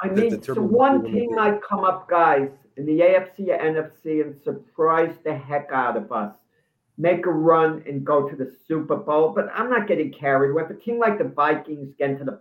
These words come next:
Speaker 1: playoffs, they're not going to the Super Bowl. I know Byron likes the Rams, so he's acting like he wouldn't be surprised if the Rams go to the Super Bowl. I kinda, I doubt it. You know, I, I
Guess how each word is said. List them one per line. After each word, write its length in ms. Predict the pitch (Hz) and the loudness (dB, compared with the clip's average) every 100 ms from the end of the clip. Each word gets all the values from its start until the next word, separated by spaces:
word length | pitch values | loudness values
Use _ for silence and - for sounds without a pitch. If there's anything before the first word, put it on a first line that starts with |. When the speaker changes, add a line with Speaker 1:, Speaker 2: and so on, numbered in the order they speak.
| - | -4
Speaker 1:
playoffs, 360 | 139 143 170 - | 0 0 0 -2
they're 80 | 254 | -2
not 260 | 233 139 - | 0 -2 -4
going 240 | 117 107 | -8 -8
to 60 | 110 | -12
the 120 | 104 _ | -18 _
Super 240 | 135 101 98 | -4 -4 -4
Bowl. 300 | 101 131 - - _ _ _ 160 | 0 0 -2 -10 _ _ _ 0
I 140 | 170 | 0
know 460 | 175 202 202 202 - | 2 4 4 4 4
Byron 560 | 180 180 175 170 170 156 | 6 6 6 2 0 2
likes 320 | 151 139 - - | 2 2 -6 -6
the 60 | |
Rams, 640 | 135 131 139 127 110 214 - _ | -2 2 2 2 -4 -8 -12 _
so 220 | 135 131 | 0 0
he's 320 | 139 151 143 139 156 | -2 -6 -6 -6 -2
acting 320 | 151 147 147 | 0 -2 -2
like 220 | 139 139 | -2 -2
he 80 | 151 | -2
wouldn't 280 | 135 139 135 | -2 -2 -4
be 220 | 139 131 | -6 -10
surprised 580 | - - 151 139 131 143 | -14 -8 0 2 2 0
if 140 | 135 | -6
the 60 | 135 | -6
Rams 460 | 120 135 131 127 - 131 | -2 0 0 -4 -6 -4
go 160 | 127 | -4
to 60 | 127 | -6
the 100 | 123 - - | -16 -14 -10
Super 240 | 143 - | -8 -8
Bowl. 460 | 104 147 147 165 - | -4 0 0 0 -4
I 120 | 208 - | -12 -10
kinda, 360 | 226 208 127 - _ - | -6 -4 -4 -6 _ -4
I 220 | 208 208 - | -2 -2 -4
doubt 360 | 110 127 135 | -2 0 2
it. 280 | 139 139 - _ _ _ _ _ - | 2 0 -6 _ _ _ _ _ -4
You 140 | 143 | -2
know, 280 | 143 156 156 | 2 4 4
I, 360 | 156 156 165 170 | 4 2 0 0
I 120 | 165 | -4